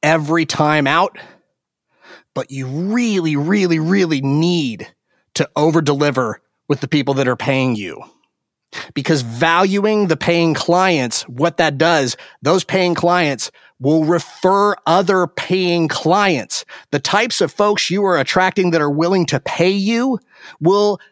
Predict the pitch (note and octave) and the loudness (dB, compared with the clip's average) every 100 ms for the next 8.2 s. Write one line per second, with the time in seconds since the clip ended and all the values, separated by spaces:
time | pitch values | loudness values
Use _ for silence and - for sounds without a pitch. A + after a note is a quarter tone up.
0 | - A#2+ G#3+ A#3+ G3+ A#3+ A#3+ A3+ F#3+ A3 | -8 -2 2 2 2 2 2 2 0 0
1 | A3+ - A3 - A3 F#3+ G3+ G3+ F3+ G#3+ | 0 0 0 2 2 2 2 2 2 0
2 | G#3+ G#3 G3+ - G#3+ G3+ - F3+ G#3 A3+ | 0 -2 -2 0 0 -2 -2 -2 0 2
3 | G3+ - C3 - D2 - _ _ - - | 0 -2 -4 -6 -12 -14 _ _ -20 -2
4 | C#3 G#3 A3+ G3 E3+ D#3 F3+ D#3+ - E3+ | 2 2 2 2 2 0 -2 -2 0 2
5 | G#3+ A3+ G3 F3 E3+ F#3+ F#3+ D#3+ C#3+ C#3+ | 2 2 2 2 2 2 0 0 0 0
6 | - C#3+ C#3+ - E3+ E3 E3 - D3+ D3 | -2 0 0 0 0 2 0 0 0 0
7 | - - - F3+ F#3+ F3+ C#3+ D3 C3+ C#3+ | -2 -8 -2 -2 2 2 2 0 0 0
8 | D#3 D3+ | -2 -2